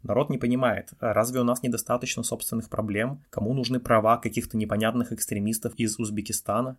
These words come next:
Это были самые уязвимые люди в Украине, и Максу они были нужны. Многим он конкретно спас жизнь. В том числе, кстати, многим антифашистам, которые сбежали из России после драк с фашистами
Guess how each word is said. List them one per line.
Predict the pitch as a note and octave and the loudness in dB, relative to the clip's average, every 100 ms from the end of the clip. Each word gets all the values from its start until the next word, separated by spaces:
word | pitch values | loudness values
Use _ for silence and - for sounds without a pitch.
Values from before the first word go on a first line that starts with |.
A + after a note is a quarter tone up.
| _ - | _ -8
Это | - A#2+ | -2 2
были | A2+ | 4
самые | A2 C3+ D3 B2+ | 4 4 2 0
уязвимые | A#2 G#2 G2+ G#2+ G2+ F#2+ | 0 0 0 0 0 0
люди | G#2 A2 | 0 -2
в | G2 | -4
Украине, | G2+ F#2+ F#2+ F2 - | -4 -4 -4 -8 -8
и | - | -6
Максу | G2 G#2 - - - - | -2 0 0 0 -2 -8
они | F#2+ | -4
были | F#2+ G#2 G2+ | -2 -2 -2
нужны. | G2 F2+ F#2 F2+ | -2 -2 -4 -4
Многим | F2+ F2+ C3 C3+ | -6 -4 -2 0
он | G#2+ | -2
конкретно | G2 F#2 - G#2 A#2 | -2 -6 -6 -6 -4
спас | - - F#2 | -4 -2 -2
жизнь. | F#2 F2+ E2+ F#2 - | -2 -4 -8 -10 -6
В | - | 0
том | C3+ | 0
числе, | - - | 0 -4
кстати, | A2 - G#2+ G#2 | -2 -2 -2 -2
многим | G#2 A2 G#2 | -2 0 0
антифашистам, | G2 - G#2+ - C3 - F2+ | -2 -2 -4 -2 -6 -6 -6
которые | F#2+ G#2 F#2 | -6 -4 -4
сбежали | F2+ G2 F#2+ G2 F2+ | -2 -2 0 2 0
из | F2+ | -2
России | F#2 F2+ - C#3+ E3 E3+ | -2 2 2 0 -4 -6
после | - B2 G#2+ | -2 -2 0
драк | G2+ G2+ - | 0 0 0
с | |
фашистами | - - F#2+ - G2+ G#2+ | -6 -4 -6 -6 -8 -10